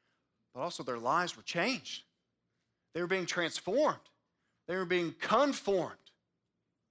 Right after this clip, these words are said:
into being who they were meant to be. I think that's what James has in mind in verse two. What does James say, chapter three, verse two? It's like, "Listen, we all stumble in many ways. But if anyone does not stumble in what he says, he's what?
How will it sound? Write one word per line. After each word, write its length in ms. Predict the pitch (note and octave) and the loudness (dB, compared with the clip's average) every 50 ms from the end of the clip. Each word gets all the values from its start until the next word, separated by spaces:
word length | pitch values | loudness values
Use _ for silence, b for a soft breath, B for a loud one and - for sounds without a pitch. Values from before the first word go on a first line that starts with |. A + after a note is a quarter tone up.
| _ _ _ | _ _ _
into 180 | C3 B2+ - C3+ | -20 -18 -16 -10
being 360 | B2 D3 D3+ D#3+ D3+ C#3 B2 | -6 -4 -2 -2 -2 -2 -4
who 180 | A2 - D#3+ E3 | -6 -6 -4 -2
they 120 | D#3 C#3+ | -2 -2
were 120 | C#3 B2+ A#2 | -2 -2 -4
meant 240 | B2+ D3+ D#3+ D#3 | -4 -6 -6 -8
to 80 | - B2 | -10 -8
be. 100 | A2 C#3+ | -6 -6
I 1080 | D#3+ D3 - _ _ _ _ _ _ _ _ _ _ _ _ _ _ _ _ _ _ - | -6 -6 -10 _ _ _ _ _ _ _ _ _ _ _ _ _ _ _ _ _ _ -4
think 100 | F#3+ G3 | -2 -2
that's 100 | F3+ - | -2 -2
what 100 | D#3 C#3 | -2 0
James 280 | C#3 D#3+ E3 D#3+ D3 | 2 2 2 2 0
has 140 | D#3+ C#3 B2+ | -2 -2 -2
in 40 | C#3 | 0
mind 280 | D3 D3+ D3+ D3 C#3 | 0 2 2 2 0
in 60 | B2+ B2 | -2 -4
verse 260 | A#2+ C3 A#2+ - - | -6 -6 -6 -8 -8
two. 240 | - E3+ D#3 C3+ A#2 - _ _ _ _ _ _ _ _ _ _ _ _ _ _ _ _ _ _ _ _ _ _ - - _ | -6 -4 -4 -4 -6 -10 _ _ _ _ _ _ _ _ _ _ _ _ _ _ _ _ _ _ _ _ _ _ -20 -16 _
What 80 | E3+ E3 | -8 -6
does 80 | D3 | -4
James 320 | C3 D3 D#3+ D#3 D3 C#3 - | -2 -2 0 0 -2 -4 -4
say, 160 | C#3 B2 A#2+ | -4 -4 -4
chapter 280 | - - D3+ C#3 - - | -2 -2 -2 -2 -4 -6
three, 160 | - C#3+ C#3 | -10 -10 -8
verse 220 | C3 C3 B2+ A#2+ - | -6 -6 -6 -6 -6
two? 220 | - C#3+ D3 D3 C#3+ _ _ _ _ _ _ _ _ _ _ _ _ | -8 -8 -8 -10 -12 _ _ _ _ _ _ _ _ _ _ _ _
It's 100 | _ - | _ -8
like, 100 | D3 C#3 | -6 -6
"Listen, 280 | A#2+ B2 A2+ - - A2+ | -4 -6 -6 -6 -6 -6
we 100 | E3 A3+ | -2 0
all 160 | G#3 D#3 C#3 | 2 2 0
stumble 340 | - - - C#3 C3+ B2 A#2+ | 0 -4 -4 -4 -4 -4 -6
in 80 | A#2+ A#2+ | -6 -6
many 160 | A#2+ B2 B2 | -6 -6 -4
ways. 400 | A#2+ A#2 B2 C3 C3 C#3 - - _ _ _ _ _ _ _ _ _ _ _ _ _ _ _ | -2 0 0 0 -2 -6 -10 -16 _ _ _ _ _ _ _ _ _ _ _ _ _ _ _
But 120 | - C3 B2+ | -8 -8 -8
if 140 | A#2 - E3 | -6 -4 -4
anyone 320 | F#3+ A#3+ C4+ B3+ A#3+ G3+ | -4 -2 -2 -2 -4 -4
does 220 | E3 D3 B2+ - | -4 -6 -8 -6
not 340 | C#3 D#3 F#3 G#3+ A#3 - - | -6 -6 -6 -6 -8 -10 -14
stumble 440 | - - - F3+ F3+ E3 C#3 A#2 A2+ | -14 -10 -6 -6 -6 -4 -6 -6 -8
in 80 | A2+ A#2 | -8 -6
what 120 | B2+ B2+ | -6 -6
he 60 | B2 | -6
says, 420 | A#2+ - - C#3+ C3 A2 G2 G#2 - | -8 -6 -6 -4 -4 -4 -6 -8 -10
he's 220 | D3 C#3+ B2+ - | -10 -10 -10 -8
what? 200 | A#2 G#2+ F#2+ - | -6 -6 -6 -8